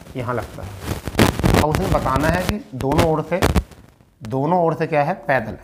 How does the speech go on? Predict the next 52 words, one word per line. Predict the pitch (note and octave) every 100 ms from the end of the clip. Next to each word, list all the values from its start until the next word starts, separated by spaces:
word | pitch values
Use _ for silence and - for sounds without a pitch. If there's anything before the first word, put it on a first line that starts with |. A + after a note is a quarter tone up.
| -
यानी | A#2+ C3 D3+
कि | G3
दो | D3+ D3+ D#3
पी | E3
का | D#3 D3+
मान | C3+ B2
चाहिए | G#2+ - -
हमें, | - - -
दो | G#2+ B2 D3
पी | D#3 A#2+
का | A2 C3+ - - - - - -
हम | B2+
मान | C3 B2
चाहिए, | A#2 A#2+ D3+
यानी | D3+ D#3
कि | D3+
इधर | A#2+ A#2
से | A2 C3
भी | C3 E3+ -
और | D3+
इस | B2+ -
साइड | G#2 F#2+
से | A2+
भी | G#2
पी | A2+
का | G#2 G2+
मान। | F#2+ - - - - - - - -
तो | D3+
हमें | C3 F#3 -
इसका, | E3+ - G3
जब | G3 C#3 B2
भी | E3 G3+
ऐसा | F#3+ F3+
कोई | E3+
क्वेश्चन | E3 - C#3+
आए, | D#3
तो | - - - - C#3+
तोड़ो | C#3 D3+ E3+
मत | D#3 D#3
इसको | - E3
कहीं | D#3+ D3
भी, | D3+ G#3+
केवल | - - - D#3
क्या | D#3+ D#3
काम | D3 C#3+
करो, | D3 -
समीकरण | D#3 D3+ D3 D3+
नंबर | E3 F3+ -
एक | C3 C3+
को | E3
जो | C3
है, | B2 F3